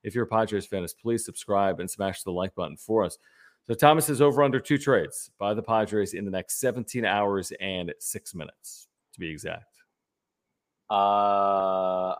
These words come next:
Speaker 2: I, I'll go, well, you kinda have to go, like, one and a half. You can't just do two.
Speaker 1: Exactly. I agree with you.
Speaker 2: Yeah. I think you gotta, you gotta over under one and a half. I will go over.
Speaker 1: Me too. I think it'll be two trades.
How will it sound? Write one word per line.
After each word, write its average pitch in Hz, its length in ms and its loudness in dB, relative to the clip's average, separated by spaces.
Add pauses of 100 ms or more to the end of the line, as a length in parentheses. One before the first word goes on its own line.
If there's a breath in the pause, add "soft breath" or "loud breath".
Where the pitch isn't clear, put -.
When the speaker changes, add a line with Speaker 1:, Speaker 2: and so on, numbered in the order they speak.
(120)
Speaker 2:
I, - 80 -6 (1160)
I'll 104 100 -6
go, 110 260 -2
well, 104 340 0 (640)
you 127 100 -12
kinda 185 180 4
have 165 100 2
to 135 60 -12
go, 131 60 0
like, 110 160 6 (140)
one 98 240 -4
and 90 100 -8
a - 40 -10
half. 92 280 -6
You 95 60 -10
can't 113 160 -6
just 85 100 -18
do 82 80 -12
two. - 160 -4
Speaker 1:
Exactly. 95 680 0
I 101 140 0
agree 98 260 0
with 82 100 -4
you. 82 160 -4 (280)
Speaker 2:
Yeah. 82 340 -4 (300)
I 113 100 0
think 135 240 0
you 120 80 -2
gotta, 113 240 6 (100)
you 110 160 -8
gotta 139 200 4 (160)
over 143 280 4
under 117 260 0
one 95 260 -4
and 90 140 -6
a - 40 -6
half. 87 360 -8 (1120)
I 92 560 2
will 90 140 -4
go 85 220 -6
over. 73 360 -12 (1200)
Speaker 1:
Me 107 140 -2
too. 110 220 2
I 104 100 2
think 120 120 0
it'll 117 100 2
be 110 100 2
two 113 180 -4
trades. 87 460 -4